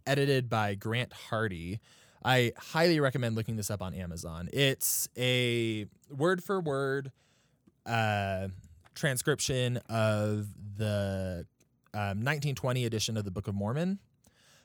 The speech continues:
but it's been reformatted in a way that's easier to consume, uh, with some additional <clears throat> punctuation changes just to make it easier visually to read. Um, I'm someone who has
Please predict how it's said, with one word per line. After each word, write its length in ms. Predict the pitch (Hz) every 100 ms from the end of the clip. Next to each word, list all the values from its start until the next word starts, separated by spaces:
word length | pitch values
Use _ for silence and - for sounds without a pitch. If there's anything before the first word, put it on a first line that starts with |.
| _
but 220 | 139 147 139
it's 220 | 139 -
been 340 | - 131 127
reformatted 1200 | 120 135 139 - 127 131 131 139 147 160 165 156
in 160 | - 117
a 80 | 110
way 260 | 113 117
that's 240 | 110 104 -
easier 380 | 117 113 113 107
to 120 | -
consume, 680 | - 90 - 113 123 160 185 - _ _ _ _ _ _ -
uh, 300 | 113 117 104 104
with 240 | 127 123
some 400 | - 131 117 110
additional 680 | 127 135 - 127 117 107 95 _ _
<clears throat> 260 | - - -
punctuation 640 | 139 127 151 175 175 175
changes 600 | - 165 160 156 156 147
just 240 | - 139 -
to 40 |
make 180 | 170 160
it 80 | 135
easier 500 | 123 120 120 120 113
visually 520 | 107 104 110 101 98
to 180 | - 92
read. 440 | 95 87 82 98 - _ _ _ _
Um, 480 | - 101 95 85 73 - _ _ _ - - _
I'm 180 | 143 147
someone 440 | 170 160 147 143 -
who 440 | 139 127 123 123 120
has 760 | - 117 110 107 107 104 101